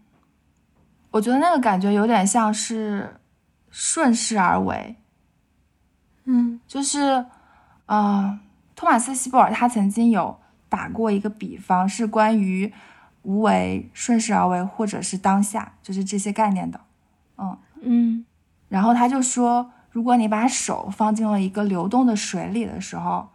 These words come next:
Speaker 1: 就是你，当你的手和这个水是保持同样的流动速度的时候，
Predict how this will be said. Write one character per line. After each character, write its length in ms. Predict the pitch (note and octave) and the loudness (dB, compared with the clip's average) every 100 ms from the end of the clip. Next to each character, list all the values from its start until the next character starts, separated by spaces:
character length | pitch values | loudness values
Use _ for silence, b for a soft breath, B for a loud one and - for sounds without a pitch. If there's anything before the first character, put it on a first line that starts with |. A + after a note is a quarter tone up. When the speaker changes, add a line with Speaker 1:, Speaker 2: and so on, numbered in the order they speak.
| b b b _ - | b b b _ -12
Speaker 1:
就 120 | C4 | -8
是 160 | C4 A#3+ | -6 0
你， 180 | G#3 F#3+ | 2 0
当 320 | - C4 D4+ | 0 2 2
你 80 | F#3+ | 2
的 120 | G#3 | 0
手 380 | - - F3 F#3+ | -2 -4 -4 -8
和 260 | - F#3 | -6 -4
这 140 | G3+ B3+ | -2 0
个 100 | B3 | -2
水 320 | - G3 F#3 | -2 -6 -6
是 160 | - | -6
保 220 | G#3+ - A#3 | -4 -4 -6
持 240 | - F#3 | -10 -10
同 260 | - F3+ F#3 | -6 -4 2
样 200 | A#3 A#3 | 4 4
的 100 | F#3 | 2
流 180 | F3+ | -2
动 180 | F#3+ A#3+ | -2 -2
速 180 | A#3 C4+ | -2 -4
度 100 | A#3 | -4
的 100 | F#3 | -4
时 140 | F3 | -6
候， 200 | E3 D3 | -6 -6